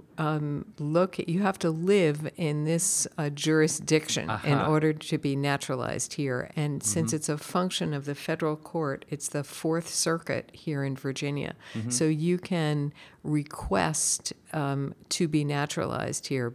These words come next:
Speaker 1: And typically it's people really from just our local community, maybe, and the surrounding area.
Speaker 2: Uh-huh. So I've been on your mailing list, actually, email list, I should say,
Speaker 1: Good.
Speaker 2: since, since we talked a few years ago.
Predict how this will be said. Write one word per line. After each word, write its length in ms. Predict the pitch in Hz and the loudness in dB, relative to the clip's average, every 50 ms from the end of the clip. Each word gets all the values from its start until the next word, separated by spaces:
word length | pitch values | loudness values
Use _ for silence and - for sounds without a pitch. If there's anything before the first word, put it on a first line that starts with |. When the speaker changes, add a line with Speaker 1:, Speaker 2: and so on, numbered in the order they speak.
| - - | -4 -2
Speaker 1:
And 180 | 180 170 175 180 | 0 0 0 2
typically 540 | - 240 240 - 233 214 - 160 151 143 | 2 2 2 2 0 0 2 2 4 4
it's 140 | 143 139 - | 2 0 -2
people 420 | - - 160 156 156 - 147 143 139 | -4 -2 -2 -2 0 0 -2 -2 0
really 320 | 143 143 143 143 139 135 | 0 0 0 0 0 -2
from 580 | 135 - - - 143 135 131 131 131 135 - - - | -4 -6 -6 -4 -2 -2 0 -2 -2 -2 -4 -8 -6
just 340 | - 151 143 139 - - - - | -6 -4 -2 -2 -4 -6 -6 -6
our 260 | 156 139 135 135 135 | -4 -4 -4 -4 -4
local 400 | 135 135 131 131 131 - 139 131 | -4 -2 -4 -4 -2 -4 -4 -4
community, 720 | - - - 139 131 131 127 127 131 123 127 127 127 131 - - - - - - - _ | -4 -6 -4 -2 -2 0 0 -2 -2 -2 -2 -4 -4 -6 -8 -12 -18 -20 -20 -20 -18 _
maybe, 540 | - 143 135 131 - 131 127 123 123 123 - _ - _ - - - - - - _ - | -6 -6 -4 -2 -2 -2 0 -2 -2 -4 -8 _ -20 _ -20 -20 -20 -20 -20 -20 _ -6
and 360 | 160 139 135 131 127 131 123 123 | -4 -2 0 0 0 -2 -2 -2
the 120 | - 127 | -2 0
surrounding 720 | 123 - - 143 131 127 127 127 127 127 120 120 117 - | 0 0 0 0 0 0 -2 -2 -2 -4 -4 -4 -6 -6
area. 540 | - 135 127 127 127 123 - - - - 147 - - _ | -6 -6 -4 -4 -4 -6 -6 -8 -8 -10 -10 -12 -12 _
Speaker 2:
Uh-huh. 240 | - 113 110 127 131 135 - - - - - - - - | -6 -4 -4 -4 -4 -6 -10 -16 -20 -20 -20 -20 -18 -8
So 260 | - - 147 135 113 | -2 2 2 4 4
I've 120 | 117 120 | 4 4
been 140 | 117 139 131 | 4 4 4
on 120 | 131 143 | 4 2
your 180 | 156 156 147 139 - | 2 0 -2 -4 -4
mailing 420 | 113 120 120 127 135 151 156 131 | -4 -2 -2 0 0 0 -2 0
list, 320 | 104 98 98 92 - - - - | 0 -2 -2 -2 -4 -8 -8 -4
actually, 480 | 117 101 98 95 - - 104 107 - 110 | -4 -4 -4 -4 -6 -6 -6 -6 -4 -2
email 400 | 120 117 113 113 101 92 90 90 | 0 2 2 2 0 0 -2 -4
list, 220 | 90 90 - - | -6 -6 -6 -8
I 60 | 92 | -8
should 200 | - - - 82 | -8 -8 -10 -12
say, 140 | - - - | -10 -2 0
Speaker 1:
Good. 240 | - 277 294 277 185 | 2 4 4 4 4
Speaker 2:
since, 460 | 147 135 110 107 104 - - - - - _ _ - - _ _ | 2 2 0 0 -2 -4 -8 -10 -12 -16 _ _ -20 -20 _ _
since 360 | - - - 123 110 - - - | -16 -8 -6 -4 -4 -4 -4 -6
we 100 | 104 101 | -6 -4
talked 400 | - - 104 110 113 - - - - - | 0 0 0 0 0 -2 -8 -16 -18 -20
a 40 | |
few 180 | - - 113 101 | -12 -8 -6 -6
years 260 | 98 104 107 113 - | -4 -4 -6 -6 -8
ago. 300 | - - - 90 85 90 | -10 -8 -6 -6 -6 -8